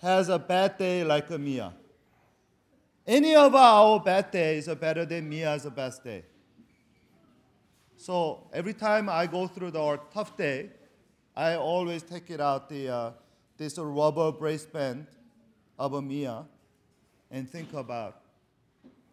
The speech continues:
common grace. So take, now take, take a common grace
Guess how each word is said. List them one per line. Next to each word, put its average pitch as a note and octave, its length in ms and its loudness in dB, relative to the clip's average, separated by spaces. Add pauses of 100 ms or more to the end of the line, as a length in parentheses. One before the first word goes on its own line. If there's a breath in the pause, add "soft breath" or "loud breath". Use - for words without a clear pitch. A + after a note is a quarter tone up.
(200)
common D3 380 -10
grace. G2+ 340 -16 (1500)
So G#3 480 -6 (1120)
take, A3+ 460 -6
now F#3 240 -4
take, B3 420 -10
take B3 220 -8
a A#3+ 100 -4
common G#3 420 -6
grace F3 440 -6